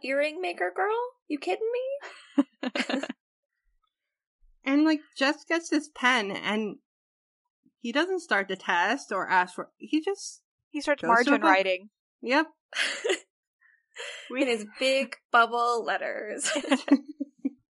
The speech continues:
Speaker 3: It's beautiful.
Speaker 2: I
Speaker 3: I love
Speaker 2: just
Speaker 3: it.
Speaker 2: <sighs> Jess, what are you doing?
Speaker 3: Flunking out of high
Speaker 2: Ah.
Speaker 3: school.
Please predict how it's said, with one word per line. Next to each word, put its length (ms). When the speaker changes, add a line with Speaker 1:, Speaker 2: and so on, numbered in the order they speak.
Speaker 3:
It's 180
beautiful. 420
Speaker 2:
I 60
Speaker 3:
I 20
love 360
Speaker 2:
just 140
Speaker 3:
it. 60
Speaker 2:
<sighs> 560
Jess, 300
what 140
are 40
you 260
doing? 580
Speaker 3:
Flunking 400
out 80
of 60
high 120
Speaker 2:
Ah. 60
Speaker 3:
school. 220